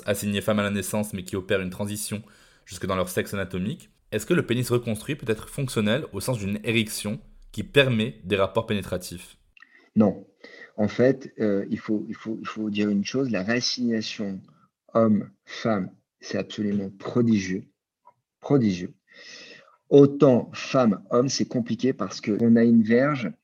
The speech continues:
Speaker 2: qui est pas toujours très esthétique et on a une prothèse. Ce sont jamais des verges qui sont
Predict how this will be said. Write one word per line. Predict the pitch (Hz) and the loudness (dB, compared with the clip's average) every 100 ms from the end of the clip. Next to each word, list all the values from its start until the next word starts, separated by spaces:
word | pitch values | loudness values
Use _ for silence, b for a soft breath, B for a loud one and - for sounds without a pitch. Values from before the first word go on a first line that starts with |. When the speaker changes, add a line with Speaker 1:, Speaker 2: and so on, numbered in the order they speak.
| _ | _
Speaker 2:
qui | - - 104 | -4 4 4
est | 98 - | 2 2
pas | 135 139 | 6 6
toujours | 135 127 113 117 113 95 - | 6 0 2 4 2 0 -8
très | - 107 101 | -2 0 0
esthétique | 95 - 92 - 135 - - _ - | -4 -8 -10 -4 -4 -6 -20 _ 0
et | 120 | 4
on | 120 | 6
a | 127 | 6
une | 117 | 4
prothèse. | 113 113 113 85 - | 2 -6 -4 -10 -8
Ce | - | -4
sont | 101 113 104 | -2 0 0
jamais | 107 127 123 127 151 | 2 2 4 2 2
des | 135 110 | 2 2
verges | 101 113 131 139 | 2 2 2 -2
qui | 107 | -8
sont | - 110 | -6 -6